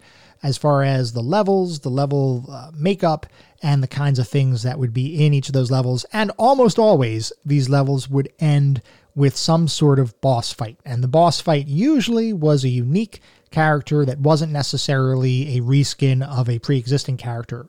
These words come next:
Though, I will say, some games did take those bosses from early levels and have them be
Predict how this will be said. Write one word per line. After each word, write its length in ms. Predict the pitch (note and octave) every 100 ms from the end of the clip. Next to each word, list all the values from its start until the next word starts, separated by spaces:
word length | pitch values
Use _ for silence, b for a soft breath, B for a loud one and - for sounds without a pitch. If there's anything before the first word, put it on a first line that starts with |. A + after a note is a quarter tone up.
| -
Though, 380 | C3+ C4 A3+ F3+
I 80 |
will 180 | D#3 F3+
say, 400 | - C#4+ G3 D#3 b b b -
some 320 | - G3+ A3+
games 460 | F#3 E3+ E3 D#3 - C3+
did 280 | A#2+ A3 F3
take 240 | G3 G3
those 200 | F#3 E3+
bosses 540 | C3 B2+ E3 F#3+ D#3+ C3
from 240 | C#3+ C3+ -
early 260 | C3+ D#3 F3+
levels 460 | F#3 G3 B3 - - -
and 160 | C#3+
have 320 | - D3 D#3
them 180 | C#3+ C#3
be 320 | B2+ C#3 C3